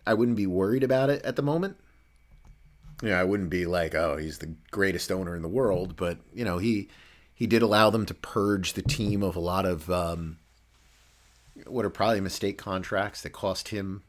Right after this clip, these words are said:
you know, cost the team a lot of money, um, with no productivity coming back, but they didn't chase the sunk costs on that. I mean, that's kind of a positive. Um,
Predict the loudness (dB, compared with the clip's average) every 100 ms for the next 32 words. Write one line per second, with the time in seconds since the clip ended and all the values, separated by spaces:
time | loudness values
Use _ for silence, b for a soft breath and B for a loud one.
0 | _ _ -10 -6 -4 -6 -10 -10 -4 -2
1 | -4 -10 -6 -4 -4 -4 -4 -4 -6 -6
2 | -8 -12 _ _ _ _ _ -14 -6 -4
3 | -4 -6 -8 -10 -8 -6 -4 -4 -4 -4
4 | -4 -2 -2 -2 -6 -6 -4 -2 -2 -2
5 | -6 -2 -2 -2 -4 -4 -2 -2 -4 -6
6 | -6 -8 -8 -8 -6 -8 -6 -8 -8 -8
7 | -8 -10 -8 -6 -6 -8 -8 -6 -6 -8
8 | -10 B B B B B -4 0 2 0
9 | -4